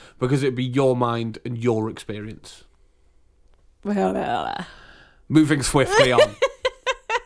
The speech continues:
Speaker 1: This is a lovely one.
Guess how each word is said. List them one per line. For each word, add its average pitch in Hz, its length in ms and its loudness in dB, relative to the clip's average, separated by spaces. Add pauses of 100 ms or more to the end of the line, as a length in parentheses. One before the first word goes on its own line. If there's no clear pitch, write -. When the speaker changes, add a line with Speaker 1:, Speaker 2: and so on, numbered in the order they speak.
(800)
Speaker 1:
This 160 320 -2
is 156 320 0 (340)
a 160 60 4
lovely 143 540 0
one. 107 340 -6